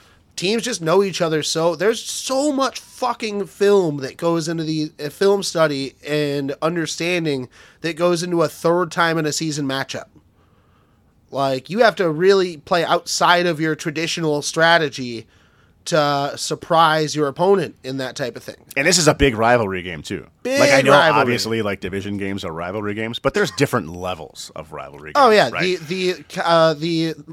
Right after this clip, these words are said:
Speaker 1: Lions versus the Packers is much more rivalry than the Lions versus the Vikings.
Speaker 2: Perfect.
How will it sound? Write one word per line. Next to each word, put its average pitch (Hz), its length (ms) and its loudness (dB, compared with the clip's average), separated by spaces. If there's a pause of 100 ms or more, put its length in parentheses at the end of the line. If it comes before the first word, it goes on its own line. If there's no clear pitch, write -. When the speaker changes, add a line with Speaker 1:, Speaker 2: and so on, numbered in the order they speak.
(120)
Speaker 1:
Lions 196 560 2
versus 190 200 0
the 170 80 -4
Packers 170 500 -2
is 151 120 -4
much 156 220 0
more 170 140 2
rivalry 147 580 2
than 143 160 -8
the 143 100 -2
Lions 147 400 -2
versus 147 200 -6
the 131 100 -8
Vikings. 117 560 -6
Speaker 2:
Perfect. - 440 -6